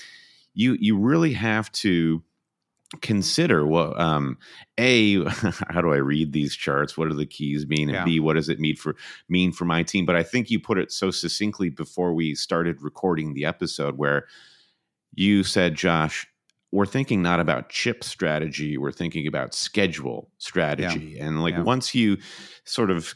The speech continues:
Speaker 1: get into your mind what your strategy is for your team looking, uh, against a schedule, then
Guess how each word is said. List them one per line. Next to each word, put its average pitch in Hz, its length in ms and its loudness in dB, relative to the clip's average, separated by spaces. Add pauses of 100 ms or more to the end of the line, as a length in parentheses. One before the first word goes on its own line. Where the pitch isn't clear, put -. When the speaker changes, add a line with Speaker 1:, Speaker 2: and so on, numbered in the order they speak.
(100)
Speaker 1:
get 117 280 2
into 104 380 0
your 90 180 2
mind 87 560 2
what 90 260 2
your 85 180 2
strategy 90 680 0
is 82 160 0
for - 140 -8
your 78 220 -2
team 90 800 0
looking, 87 420 -2
uh, 76 380 0
against 87 460 -2
a 69 40 -12
schedule, 78 640 -4
then 95 480 2